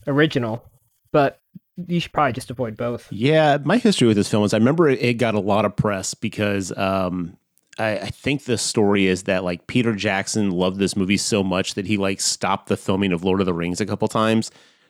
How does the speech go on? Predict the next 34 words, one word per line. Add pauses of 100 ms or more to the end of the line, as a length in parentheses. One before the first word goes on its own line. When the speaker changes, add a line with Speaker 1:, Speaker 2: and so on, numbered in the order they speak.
Speaker 2:
to
screen
it
for
the
cast. (320)
And
he,
I
know
he
talked
about
it
publicly, (240)
like,
he
was,
like,
really
stoked
about
it. (360)
I
remember
the,
the,
the
marketing
campaign
for
it
was,
like,